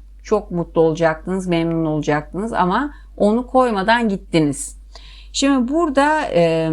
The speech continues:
dediğim gibi yani, e, artık gerek yok, kendimi daha fazla ifade etmeme gerek yok, daha fazla emek harcamama gerek yok dediğiniz noktada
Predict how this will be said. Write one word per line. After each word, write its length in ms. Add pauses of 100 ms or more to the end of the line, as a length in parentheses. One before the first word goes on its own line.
(340)
dediğim 500
gibi 180
yani, 480 (100)
e, 400
artık 460
gerek 400
yok, 320
kendimi 360
daha 160
fazla 380
ifade 380
etmeme 320
gerek 400
yok, 200
daha 200
fazla 280
emek 260
harcamama 460
gerek 320
yok 200
dediğiniz 440
noktada 540